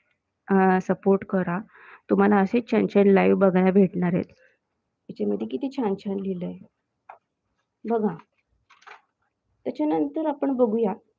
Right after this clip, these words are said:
ह्याचं कधीच आहे, उमेश कणकवलीकर दोन हजार दोनचं आहे, समजलं? आणि हे त्यांचे हक्क, सर्व हक्क वगैरे त्याच्याबद्दल लिहिलंय, नोंद लिहिली आहे.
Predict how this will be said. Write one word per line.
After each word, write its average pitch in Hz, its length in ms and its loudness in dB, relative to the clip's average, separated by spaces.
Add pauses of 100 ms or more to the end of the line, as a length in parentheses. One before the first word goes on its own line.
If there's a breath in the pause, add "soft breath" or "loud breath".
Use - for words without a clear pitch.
(440)
ह्याचं 220 300 -2
कधीच 220 500 -4
आहे, - 120 -10 (840 soft breath)
उमेश 254 500 -2
कणकवलीकर 202 760 -2
दोन 202 220 0
हजार 202 200 -2
दोनचं 185 500 0
आहे, - 200 -16 (200)
समजलं? 262 360 -2
आणि 214 380 -2
हे 214 100 -2
त्यांचे 202 480 -4 (120)
हक्क, - 320 -8 (180)
सर्व 196 280 -6
हक्क 196 320 -8
वगैरे 185 360 -6
त्याच्याबद्दल 190 500 -6
लिहिलंय, 185 280 -4
नोंद 202 360 0
लिहिली 185 400 -4
आहे. - 160 -10